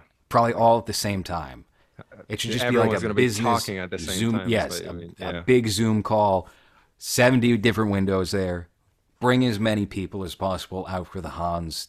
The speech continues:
Speaker 1: telethon show.
Speaker 2: Yeah, you have to raise your hand if you wanna say something on the Zoom.
Speaker 1: That's right.
Speaker 2: Yeah.
Speaker 1: But you gotta do the little hand emoji. How do you do
Speaker 2: Yeah.
Speaker 1: that?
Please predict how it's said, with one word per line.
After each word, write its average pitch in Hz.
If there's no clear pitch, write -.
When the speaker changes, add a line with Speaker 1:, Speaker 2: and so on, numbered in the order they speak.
Speaker 1:
telethon 80
show. -
Speaker 2:
Yeah, 101
you 101
have 101
to 104
raise 117
your 131
hand 117
if 90
you 92
wanna 95
say 104
something -
on 85
the 90
Zoom. 85
Speaker 1:
That's 170
right. -
Speaker 2:
Yeah. 90
Speaker 1:
But 98
you 101
gotta 104
do 95
the 92
little 92
hand 92
emoji. 80
How 92
do 95
you 90
do 82
Speaker 2:
Yeah. 90
Speaker 1:
that? 62